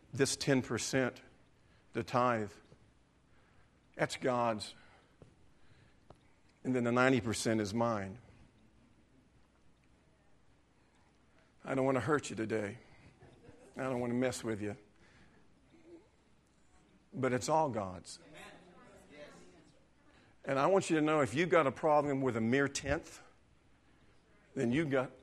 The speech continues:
a real issue with the other ninety percent. And I have discovered that most folks who can't let go of ten percent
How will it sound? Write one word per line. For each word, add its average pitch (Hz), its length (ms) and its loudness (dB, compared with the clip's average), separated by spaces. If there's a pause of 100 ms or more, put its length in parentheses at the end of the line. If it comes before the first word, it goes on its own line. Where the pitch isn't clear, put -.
a 120 120 0
real 123 400 2
issue 104 420 -4 (460)
with 107 140 -4
the 107 140 2
other 107 180 2
ninety 107 300 -2
percent. - 440 -8 (1800)
And 127 100 -2
I 147 140 8
have 170 140 8
discovered 147 500 4
that 131 160 4
most 156 380 2
folks - 540 -2 (420)
who 151 160 0
can't 151 340 0
let 143 240 4
go 127 280 4
of 104 180 -4
ten 180 240 -2
percent 104 560 -8